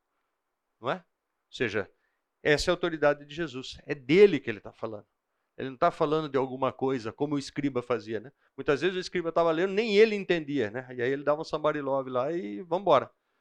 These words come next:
Jesus não, Jesus ele está falando dele, então ele fala com autoridade. Ele fala do reino dos céus, ele fala do ser humano, ou seja, da criatura dele, entendeu? Então, enquanto criador, Jesus tá,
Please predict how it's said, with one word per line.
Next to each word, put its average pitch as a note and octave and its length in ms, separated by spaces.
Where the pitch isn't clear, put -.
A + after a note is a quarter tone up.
Jesus B2 380
não, D#3+ 260
Jesus G#2 320
ele D#3+ 140
está D#3 220
falando D#3+ 360
dele, D3+ 600
então A#2 260
ele F3 120
fala D#3+ 260
com - 80
autoridade. D3+ 580
Ele G#2 120
fala D3+ 320
do D3 80
reino D3 260
dos C3 160
céus, C3+ 240
ele B2 160
fala C#3+ 300
do C#3 80
ser D3 180
humano, C3+ 320
ou A#2 60
seja, G#2+ 280
da G#2+ 120
criatura B2 560
dele, C3 420
entendeu? C3 360
Então, D3+ 260
enquanto G3+ 460
criador, E3+ 480
Jesus D3 340
tá, D#3+ 240